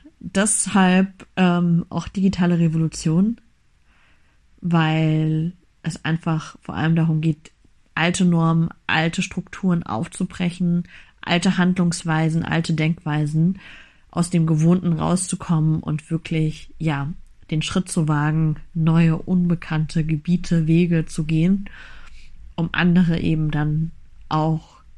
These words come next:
ein Vorbild zu sein. Und da sehe ich mich oder uns als Online-Unternehmer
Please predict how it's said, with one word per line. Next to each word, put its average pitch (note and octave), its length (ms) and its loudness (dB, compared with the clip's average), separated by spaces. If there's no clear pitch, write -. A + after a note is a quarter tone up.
ein D#3 120 -2
Vorbild D3+ 600 -2
zu - 160 -4
sein. D3 420 -4
Und D#3 340 -4
da F3+ 200 6
sehe F3+ 140 4
ich - 480 -4
mich B3 460 2
oder E3 260 -2
uns G3 240 0
als - 260 -4
Online-Unternehmer D#3+ 840 0